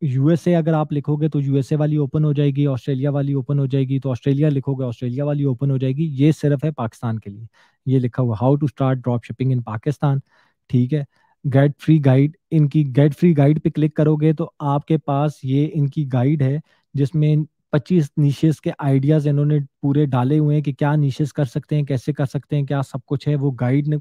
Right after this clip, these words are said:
मंगवाओ, वो गाइड पूरी की पूरी पढ़ लो। उसके बाद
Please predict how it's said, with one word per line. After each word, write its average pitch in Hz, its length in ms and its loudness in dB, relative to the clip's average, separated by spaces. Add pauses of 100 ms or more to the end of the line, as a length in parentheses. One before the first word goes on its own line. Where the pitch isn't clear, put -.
(140)
मंगवाओ, 135 460 0
वो 135 160 0
गाइड 131 300 2
पूरी 139 260 2
की 143 80 -4
पूरी 131 280 -2
पढ़ 135 200 0
लो। 147 240 0 (480)
उसके 180 320 0
बाद 151 380 2